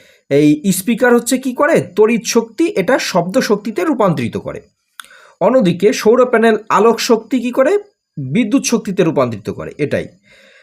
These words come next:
আহ, বৈদ্যুতিক ঘণ্টা যেমন বিদ্যুৎ শক্তি কি করে? বিদ্যুৎ শক্তি শব্দ শক্তিতে রূপান্তর করে। ঢেকি দিয়ে ধান বানা, এটা কি করে? যান্ত্রিক শক্তি শব্দ শক্তিতে রূপান্তর করে। এরপরে আরেকটি আসতে পারে সৌর প্যানেল,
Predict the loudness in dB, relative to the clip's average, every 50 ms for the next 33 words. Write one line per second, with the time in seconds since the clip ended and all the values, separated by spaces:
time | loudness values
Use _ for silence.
0 | _ _ -6 -2 0 0 2 0 0 0 2 2 2 2 2 0 -2 -2 0 2
1 | 2 2 2 2 2 2 2 2 4 2 2 2 2 0 0 0 -2 -2 -2 -2
2 | -2 -2 -2 -2 -6 -8 -6 -8 -4 0 2 2 2 2 2 0 -2 -2 -2 -4
3 | -4 0 0 0 0 0 -2 -2 -2 -2 -2 -4 -8 _ _ _ _ _ _ -8
4 | -4 -2 -2 -2 0 0 0 0 0 -2 -2 -2 -2 0 0 0 0 -2 -2 -2
5 | -4 -8 -8 -8 -10 -12 -12 -14 -16 -8 -2 0 0 0 0 -2 -2 0 0 0
6 | 2 2 0 0 0 0 2 2 2 0 0 -2 -4 -6 -4 -2 -2 -2 -2 -2
7 | 0 0 2 2 0 0 0 0 0 0 -2 -4 -6 -6 -2 -2 -2 -4 -4 -6
8 | -8 -6 -4 -2 -2 -2 -2 -2 -2 -4 -4 -6 -6 -6 -6 -4 -4 -2 -2 -2
9 | -4 -4 -8 -10 -10 -12 -14 -16 -20 _ _ _ _ _ _ _ _ _ _ _
10 | _ _ _ _ _ _ _ _ _ _ 2 2 2 2 2 2 2 2 2 0
11 | 0 0 0 -2 -2 -2 0 0 0 2 2 2 0 0 2 2 2 4 4 4
12 | 2 2 0 0 -2 -6 -10